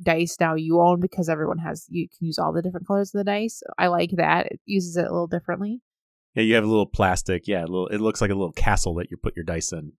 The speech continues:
Speaker 2: Yeah,
Speaker 1: Mm-hmm.
Speaker 2: a dice holder. Yep. The insert's hot garbage, but, I mean, it is what it is. So it's
Speaker 1: Yeah,
Speaker 2: one of those
Speaker 1: totally.
Speaker 2: inserts that have very specific spots for different things, and it just doesn't,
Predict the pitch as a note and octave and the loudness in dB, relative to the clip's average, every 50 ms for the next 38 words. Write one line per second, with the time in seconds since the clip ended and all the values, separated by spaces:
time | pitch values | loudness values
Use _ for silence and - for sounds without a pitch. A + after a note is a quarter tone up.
0 | _ _ - F#2 F2 - - F2+ F2 F#2+ G#2 G#2 G#2 A2+ G#2 G2+ - A2+ F#2 F2 | _ _ -6 -4 -4 -2 -2 -2 -2 -4 -4 -2 2 2 2 2 2 0 0 0
1 | F2 E2+ D#2+ - C#4+ F#2+ G2+ G#2 - _ _ _ _ _ _ _ _ _ _ _ | 0 -2 -4 -4 -2 -2 -2 -2 -2 _ _ _ _ _ _ _ _ _ _ _
2 | _ _ - - A#2+ B2 - E3 F3+ F3 - D3 B2 A2+ - - A2 G#2 F#2+ E2 | _ _ -4 0 2 2 4 4 2 2 4 2 2 4 4 2 2 2 2 0
3 | F#2 F2 F2 E2+ F#2 F#2+ F#2+ F2+ - E2+ D#2 D#2 D#2 - _ _ _ _ _ _ | -2 -4 -2 -2 -4 -4 -4 -6 -8 -8 -8 -8 -8 -12 _ _ _ _ _ _
4 | _ - F#2 F2 F2 E2+ E2+ E2 E2 D#2 - E2+ D#2 C#2+ C#2 C#2 C#2+ D2 - - | _ -6 -6 -4 -4 -6 -6 -6 -8 -8 -8 -10 -10 -12 -12 -14 -14 -12 -12 -12
5 | - _ _ _ _ _ - - A#3 - - C3+ C3+ B2+ A#2+ G#2+ G#2+ A2+ A#2 A2+ | -12 _ _ _ _ _ -2 0 0 2 2 2 4 4 4 4 4 0 0 2
6 | - A2+ G#2 G2+ A#2 A2 G2 G#2+ G#2 F#2 F2+ A2 G#2 G#2 G2+ - - - F#2+ - | 2 0 0 2 2 2 4 2 2 2 2 2 2 2 0 -2 -4 -4 -4 -2
7 | G#2 F#2+ F#2 F#2 - - - F#2 F2 F2 - - F2+ E2 F#2 F2 - F2+ E3 - | -2 -2 -4 -4 -8 -2 -2 -2 -2 -2 -4 -8 -6 -6 -6 -6 -6 -10 -10 -8
8 | - E2+ E2+ F2+ E2 E2 E2 D#2+ D2+ - E2 - - _ - D#2+ D2 C#3+ D#3 - | -8 -8 -8 -10 -10 -10 -12 -12 -12 -10 -12 -12 -12 _ -14 -14 -12 -12 -12 -14
9 | C#3 C#3 | -16 -18